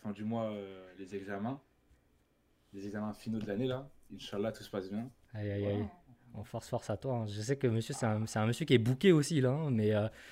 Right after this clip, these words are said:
Speaker 2: il arrive à se dégager du temps, justement, pour faire nos, nos petites émissions. Donc, euh,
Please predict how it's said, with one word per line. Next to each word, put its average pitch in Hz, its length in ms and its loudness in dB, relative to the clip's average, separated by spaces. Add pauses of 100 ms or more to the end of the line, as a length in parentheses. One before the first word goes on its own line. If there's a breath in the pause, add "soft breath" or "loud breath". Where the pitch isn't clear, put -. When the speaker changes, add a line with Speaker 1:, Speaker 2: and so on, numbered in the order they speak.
(120 loud breath)
Speaker 2:
il 123 100 8
arrive 139 200 10
à 135 60 12
se 127 60 6
dégager 131 320 8
du 123 160 2
temps, 160 220 8
justement, 131 320 2
pour - 160 -4
faire 123 160 6
nos, 123 80 4
nos 120 240 0
petites 120 220 -2
émissions. 123 340 2
Donc, 120 260 -2
euh, 107 160 -2